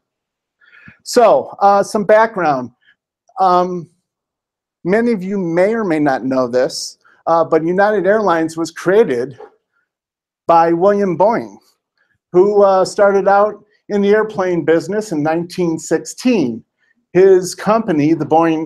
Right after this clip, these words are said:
Airplane Company, was, as it was called then, achieved the first international postal delivery in nineteen nineteen.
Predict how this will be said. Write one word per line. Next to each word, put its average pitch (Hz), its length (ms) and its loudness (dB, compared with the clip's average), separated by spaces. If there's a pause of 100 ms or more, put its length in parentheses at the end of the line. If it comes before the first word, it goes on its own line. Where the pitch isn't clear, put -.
Airplane 175 840 0
Company, 139 640 -4 (400)
was, 160 260 -2 (280)
as 160 240 2
it 156 80 2
was 143 160 0
called 135 360 2
then, 147 220 -4
achieved 185 520 -6
the 156 80 -2
first 226 420 0
international 190 800 0
postal 240 420 0
delivery 160 800 0 (460)
in 151 160 2
nineteen 160 440 -2
nineteen. 127 720 -4